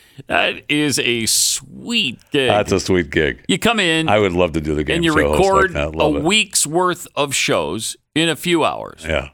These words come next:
Speaker 1: Probably four or five hours, right? Six, seven hours. You're done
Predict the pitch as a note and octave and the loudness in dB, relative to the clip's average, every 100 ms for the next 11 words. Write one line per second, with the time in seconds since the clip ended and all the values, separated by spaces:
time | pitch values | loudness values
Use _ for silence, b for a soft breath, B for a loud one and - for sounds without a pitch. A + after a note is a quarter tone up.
0 | - E3 D3+ C3+ - - - A#2 A#2 - | -2 0 0 -4 -12 -16 -8 -4 -4 -2
1 | G2+ F#2+ D2+ G#1+ - - - _ _ - | -2 0 -4 -6 -12 -20 -20 _ _ -6
2 | F2+ F2+ - - G#2 - - - F2+ C#2 | -4 -4 -4 -2 -2 -4 -4 0 -2 -2
3 | B1+ A#1+ G1+ - - _ _ _ _ _ | -8 -12 -14 -20 -20 _ _ _ _ _
4 | _ - F#4 E4 F4+ F#4+ D4+ C3 - | _ 2 4 4 4 4 2 0 -8